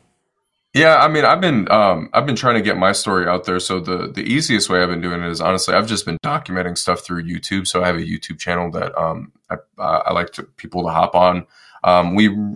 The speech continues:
I recently put together a short-term rental development course. Um, took me, like, six months to put together, but,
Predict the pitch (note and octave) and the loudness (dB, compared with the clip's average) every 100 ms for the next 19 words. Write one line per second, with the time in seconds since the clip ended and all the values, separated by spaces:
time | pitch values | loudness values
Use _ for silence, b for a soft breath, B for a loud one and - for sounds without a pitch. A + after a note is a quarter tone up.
0 | - G2+ G2 F#2+ A#2 C3+ C3+ G#2+ F#2+ F2 | -2 0 -2 -2 0 2 0 -2 -2 -4
1 | F#2 - F2+ F2 E2 - - - F2+ - | -4 -4 -4 -2 -2 -2 -2 -2 -2 -2
2 | F2+ F2+ F2 D#2 F2+ E2 - - - F2 | 0 0 0 -2 -2 -2 -4 -8 -6 -2
3 | E2+ - - - - D#2+ E2 - - _ | -2 -2 -4 -6 -2 0 0 -4 -10 _
4 | _ _ - - - C#2 - - - - | _ _ -20 -14 -12 -10 -10 -10 -14 -14
5 | - - - G2 F2+ - E2 | -16 -16 -14 -8 -8 -6 -8